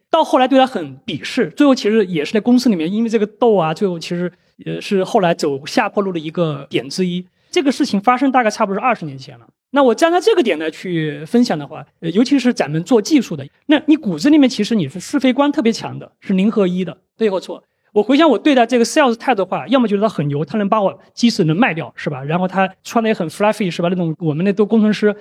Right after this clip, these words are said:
然后觉得他能干我们干不了事情，我们很崇敬他。一旦他干不了的事，或者说了一些话，就是很愚蠢，就是技术人员感觉这个人不会编代码，是吧？还拿这么高工资，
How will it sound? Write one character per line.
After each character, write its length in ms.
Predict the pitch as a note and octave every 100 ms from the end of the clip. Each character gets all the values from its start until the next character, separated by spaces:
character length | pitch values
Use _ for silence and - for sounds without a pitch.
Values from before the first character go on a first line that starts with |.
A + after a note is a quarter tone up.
| -
然 120 | F#3
后 60 | G#3+
觉 100 | G3+
得 80 | -
他 120 | A#3
能 100 | A3
干 200 | C#4 A#3+
我 100 | E3
们 120 | E3+
干 160 | C4 A#3
不 80 |
了 80 | E3
事 100 | -
情， 60 | G3
我 40 |
们 100 | F3
很 100 | F#3
崇 200 | D3+ F3
敬 120 | A3
他。 160 | E3+ D#3 _ _
一 80 | -
旦 140 | F#4
他 100 | D#4
干 180 | D#4 E4+
不 60 | D4
了 80 | D#3
的 80 | G#3+
事， 140 | A3
或 160 | G#3 B3
者 60 |
说 160 | A3+ C#4
了 80 | C4
一 40 |
些 300 | B3+ B3 A#3 -
话， 340 | - B3 G3+
就 160 | - A3
是 0 |
很 160 | F3
愚 140 | E3 B3
蠢， 180 | G#3+
就 80 | D#3+
是 80 | F#3+
技 180 | F#3 B3
术 120 | G#3
人 80 | F3+
员 100 | E3+
感 100 | C#3
觉 180 | D#3+ E3+ -
这 120 | B3
个 60 |
人 100 | G#3
不 80 | G3
会 120 | G3
编 140 | G3 A3
代 180 | B3 E3
码， 100 | C3
是 140 | - F3+
吧？ 180 | D#3 D3
还 140 | F#3+
拿 100 | G3
这 100 | G#3
么 60 | G3+
高 100 | G3
工 200 | G#3 G3+
资， 220 | F#3+